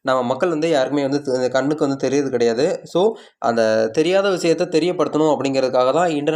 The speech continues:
கஃபே அப்படிங்கிற YouTube சேனல் வந்து ஸ்டார்ட் பண்ணியிருக்கிறோம். தொடர்ந்து நம்ம சேனல் வந்து விசிட் பண்ணி சப்போர்ட் பண்ணிட்டு வாங்க.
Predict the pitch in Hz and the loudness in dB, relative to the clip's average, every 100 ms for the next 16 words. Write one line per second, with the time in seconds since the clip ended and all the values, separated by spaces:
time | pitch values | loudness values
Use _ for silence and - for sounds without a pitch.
0 | 156 135 139 135 123 127 127 131 147 147 | -2 -2 0 0 0 0 0 0 -2 -4
1 | 143 120 127 123 127 127 135 120 123 170 | -2 -2 -2 -2 -2 -2 -2 -2 0 -2
2 | 196 - - _ 160 170 202 196 165 131 | -2 -14 -20 _ -2 0 0 0 0 0
3 | 156 165 147 160 139 135 170 151 151 156 | 0 2 2 0 -2 -2 -2 0 0 -2
4 | 139 165 156 127 131 | -2 -2 -2 0 0